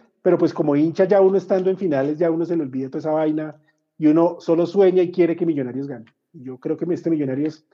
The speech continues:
va a clasificar, entonces vamos a tenerle buena onda y nos vemos en ocho días acá,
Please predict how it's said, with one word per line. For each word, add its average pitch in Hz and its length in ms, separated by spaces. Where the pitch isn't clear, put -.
va 165 180
a 170 60
clasificar, 180 600
entonces 151 720
vamos 165 180
a 170 40
tenerle 147 200
buena 160 260
onda 208 300
y 156 240
nos 139 140
vemos 147 260
en 165 100
ocho 139 180
días 147 200
acá, 135 380